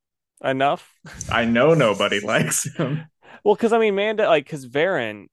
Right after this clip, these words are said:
Speaker 1: has a ton of fans, which it's like, if I've seen the Varan, the American Varan cut,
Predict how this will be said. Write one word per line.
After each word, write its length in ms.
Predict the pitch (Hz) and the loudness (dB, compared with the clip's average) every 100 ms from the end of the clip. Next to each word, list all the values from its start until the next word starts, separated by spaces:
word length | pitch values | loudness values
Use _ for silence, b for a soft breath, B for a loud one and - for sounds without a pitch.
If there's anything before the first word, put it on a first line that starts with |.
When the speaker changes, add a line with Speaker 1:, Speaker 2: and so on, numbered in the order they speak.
| 123 | -12
Speaker 1:
has 220 | 123 117 | -8 -8
a 120 | 107 - | -8 -12
ton 200 | - 113 | -10 -8
of 100 | 98 | -8
fans, 520 | - 71 50 - - - | -12 -14 -14 -20 -20 -18
which 220 | 92 - | -16 -16
it's 160 | 87 - | -18 -12
like, 180 | 65 - | -12 -10
if 160 | 87 - _ | -16 -18 _
I've 260 | - 110 117 | -14 -12 -12
seen 380 | - - 113 120 | -14 -10 -8 -8
the 80 | 120 | -8
Varan, 400 | 127 117 117 95 | -6 -6 -6 -4
the 60 | 117 | -2
American 540 | 113 117 117 127 120 | 0 0 -2 -6 -6
Varan 420 | 123 120 120 123 | -6 -4 -6 -10
cut, 340 | - 131 127 | -8 -4 -4